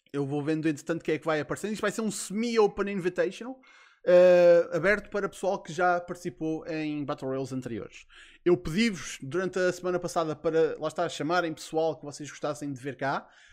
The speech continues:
Eh, pá, por exemplo, vi, tipo, o David Francisco a dizer que infelizmente não podia, o que é pena. Eh, vi outras sugestões, só que, lá está, ninguém me disse nada. Pá, no fim do dia,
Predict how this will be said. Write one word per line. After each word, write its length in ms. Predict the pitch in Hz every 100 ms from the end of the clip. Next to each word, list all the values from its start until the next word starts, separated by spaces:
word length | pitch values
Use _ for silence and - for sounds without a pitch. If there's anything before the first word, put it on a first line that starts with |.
| - 147
Eh, 640 | 160 170 170 175 170 165 175 - _ _ _ _ _
pá, 180 | - 160
por 120 | 156
exemplo, 340 | 151 175 156 147
vi, 280 | 127 170 139
tipo, 260 | 156 143
o 40 | 147
David 200 | 151 147
Francisco 320 | 160 151 156
a 40 |
dizer 140 | 139 151
que 120 | 147
infelizmente 340 | 143 127 123
não 80 | 131
podia, 440 | 123 131 165 160 147
o 40 |
que 100 | 123
é 40 |
pena. 380 | 120 151 147 147 - _ - - -
Eh, 600 | 147 147 143 139 135 -
vi 200 | 143 165
outras 220 | 196 196
sugestões, 460 | - 190 - 202 196
só 120 | 160
que, 120 | - - _
lá 80 | 143
está, 220 | 139 156
ninguém 220 | 143 143 151
me 40 |
disse 200 | 151 -
nada. 340 | 175 175 175 175 - - _ -
Pá, 440 | 196 170 - -
no 160 | 175 185
fim 180 | 220 208
do 80 |
dia, 380 | 165 220 220 -